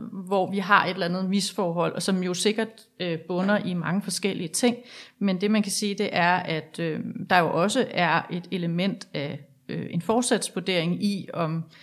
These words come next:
en gerningsperson har tænkt, jamen, hun ville gerne have det hårdt. Og det, det har vi hørt i flere andre sager, det her argument, som hedder, jamen, jeg troede, at hun gerne ville have det hårdt, eller hun gav udtryk for, at hun gerne ville have det hårdt. Og så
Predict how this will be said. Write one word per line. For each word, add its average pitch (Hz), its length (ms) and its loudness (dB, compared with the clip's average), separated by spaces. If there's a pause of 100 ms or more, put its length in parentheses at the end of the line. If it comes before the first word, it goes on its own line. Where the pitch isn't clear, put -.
(560)
en 185 140 0
gerningsperson 180 1000 0
har 175 220 -2
tænkt, - 400 -2
jamen, 180 160 4
hun 175 140 4
ville 170 140 -6
gerne 165 240 2
have 170 140 0
det 160 100 -4
hårdt. 135 380 -8 (100)
Og 175 140 -2
det, 220 340 4
det 214 80 2
har 214 60 0
vi 190 240 -2
hørt 226 380 2
i 175 100 -8 (180)
flere 185 200 -2
andre 160 300 0
sager, 180 520 2
det 170 120 -4
her 156 220 -2
argument, 151 480 -6
som 160 200 -6
hedder, 156 380 -2
jamen, 156 220 -6
jeg 151 80 -6
troede, 214 400 4
at 160 60 -2
hun 165 100 0
gerne 156 200 0
ville 160 140 -4
have 151 80 -2
det 151 80 -6
hårdt, 147 240 -6
eller 139 160 -6
hun 147 120 -6
gav 151 140 -6
udtryk - 380 -6
for, - 100 -8
at - 80 -6
hun 139 120 -6
gerne 117 220 -4
ville - 120 -8
have 135 120 -8
det 139 80 -10
hårdt. - 260 -12
Og 170 80 -4
så 208 220 0